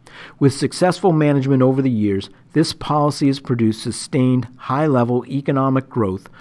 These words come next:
which has enabled the regime to maintain popular support.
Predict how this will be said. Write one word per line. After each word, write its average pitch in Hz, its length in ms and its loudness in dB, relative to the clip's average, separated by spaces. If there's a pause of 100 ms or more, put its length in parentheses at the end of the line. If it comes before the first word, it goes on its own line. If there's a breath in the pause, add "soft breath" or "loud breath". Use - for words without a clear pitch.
(260 loud breath)
which 131 180 2
has 120 160 0
enabled 143 460 2
the 156 100 4
regime 120 440 0
to 123 100 -6
maintain 117 540 0
popular 110 440 -2
support. 92 560 -10